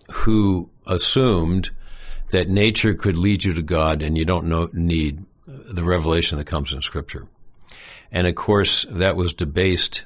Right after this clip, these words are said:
in Nazi theology, which was a kind of natural theology of, of blood and soil, uh, as the Nazis explicitly taught. And this was a theology because the Nazis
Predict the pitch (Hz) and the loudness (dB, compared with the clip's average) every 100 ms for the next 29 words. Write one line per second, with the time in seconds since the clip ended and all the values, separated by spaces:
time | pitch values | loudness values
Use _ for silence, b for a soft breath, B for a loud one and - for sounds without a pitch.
0 | - 85 82 78 80 85 101 - 82 - | -10 -6 -2 0 0 0 0 -2 -2 -2
1 | 80 73 71 73 78 76 80 - 87 85 | -4 -4 -4 -6 -4 -4 -4 0 0 0
2 | 78 85 76 71 76 80 80 71 76 73 | -2 -4 -4 -4 -4 -4 -8 -8 -6 -4
3 | 73 73 69 - B B B - 85 80 | -6 -8 -10 -12 B B B -8 -6 -4
4 | 78 - 78 80 73 82 - 85 85 76 | -8 -8 -4 -2 -4 -8 -2 0 2 0
5 | 76 - 92 85 73 - - _ _ B | -2 0 2 2 2 -4 -16 _ _ B
6 | B B B - 82 78 80 76 82 82 | B B B -12 -8 -6 -6 -4 -2 0
7 | 82 - 80 76 76 - 101 87 76 76 | -2 -2 -4 -6 -8 -4 -2 -2 -4 -8
8 | - 139 90 73 - _ - 87 82 80 | -2 0 2 0 -10 _ -10 -4 -2 0
9 | 80 78 78 80 82 90 - 87 87 85 | 0 -4 -6 -10 -2 -2 0 2 2 2
10 | 78 - - _ _ _ _ - 90 82 | 0 -4 -8 _ _ _ _ -4 -4 -2
11 | 90 80 101 80 80 85 87 80 76 78 | -2 0 0 0 -4 -6 -8 -8 -6 -2
12 | 82 - 80 76 - | -2 -4 -6 -6 -8